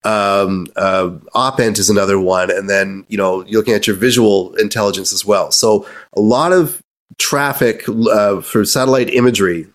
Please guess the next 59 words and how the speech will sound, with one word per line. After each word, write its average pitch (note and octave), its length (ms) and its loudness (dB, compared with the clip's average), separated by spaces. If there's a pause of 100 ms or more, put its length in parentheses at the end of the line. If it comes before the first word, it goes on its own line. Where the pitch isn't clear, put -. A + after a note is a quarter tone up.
is G#2+ 200 -2
really A#2+ 180 4
important, G#2+ 400 0
understanding G2+ 440 0
what G2+ 180 0
goes G2 180 0
on G#2+ 200 2
in G#2+ 60 -2
North G2 220 0
Korea, G#2+ 180 -2
but F2+ 140 -6
you - 80 -8
only D3+ 240 4
get D3+ 160 0
so B2 160 2
much G#2+ 300 0
with - 140 -6
that. - 260 -12 (420)
You G#2+ 80 -6
basically C#3+ 260 4
understand B2 300 2
who A#2 80 4
they're G2 100 4
trading D#3 380 2
with, E3 260 2 (300)
what C#3 260 2
they're C3 140 4
up B2+ 240 -2
to, F#2+ 400 2 (400)
and G#2 320 0
that's A#2 220 0
about G#2+ 240 2
it. F#2 340 -2
You G2+ 80 -4
know, G2 120 2
I F#2+ 100 2
mean, G2 260 0
is G#2 140 0
this B2+ 120 0
bridge A2 300 2
open? A2 300 2
Is G2 120 0
that G2+ 200 0
bridge G2+ 240 2
closed? G2 420 0
Is F2 60 -10
this G#2 140 0
port A2 280 0
open? G2+ 280 0
Is F#2 100 -4
that A2 220 -2
port - 200 -14
closed? D#2+ 300 -14
That's, A2 240 -2
that's A2 200 -6
it. G2 200 0
And G2+ 120 -4
even D3+ 280 4
then, A2+ 420 0